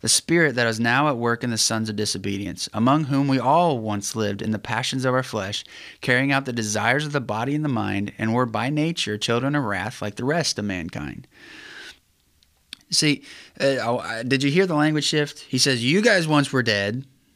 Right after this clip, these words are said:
This is what you lived," referring to the Gentiles, and he says, "But, but we all were like that." You know, so it's important that you realize that he's teaching from a Jewish perspective to Gentiles, but he's doing it in a way that says, "Yeah, everybody lived like this. Everybody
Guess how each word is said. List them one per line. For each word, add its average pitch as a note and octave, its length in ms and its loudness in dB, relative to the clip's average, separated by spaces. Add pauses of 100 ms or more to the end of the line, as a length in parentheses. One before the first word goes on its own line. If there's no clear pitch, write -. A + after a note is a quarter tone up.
(640)
This C#3 180 2
is E3+ 60 0
what E3+ 140 4
you G3 160 6
lived," C3+ 340 4
referring B2 300 2
to D3 60 2
the D3+ 60 -2
Gentiles, A2+ 520 0
and A2+ 100 0
he A2+ 60 2
says, A2 420 0 (840)
"But, B2 220 2
but B2 180 2
we B2+ 180 4
all C#3 380 6
were A2+ 100 -2
like F#2+ 220 -2
that." - 320 -8
You G#2+ 140 0
know, G#2 80 0
so A#2+ 180 2
it's B2+ 240 -2
important E3+ 300 2
that D3+ 120 0
you C#3 80 2
realize C3+ 220 4
that A#2 160 -2
he's B2+ 220 0
teaching F3+ 320 0
from C#3 180 0
a B2+ 60 2
Jewish A#2 280 0
perspective A2+ 760 -4
to D#3 200 -2
Gentiles, C3 600 0
but G#2 160 -4
he's G#2+ 200 -4
doing C3 380 2
it A#2+ 40 -2
in A2 100 -6
a A2+ 40 -4
way G#2+ 140 0
that G#2 80 -4
says, A2 220 -4
"Yeah, G#2+ 200 0
everybody G#2+ 520 0
lived G2 280 -4
like G2 200 -4
this. G2 200 -10
Everybody G#2+ 720 0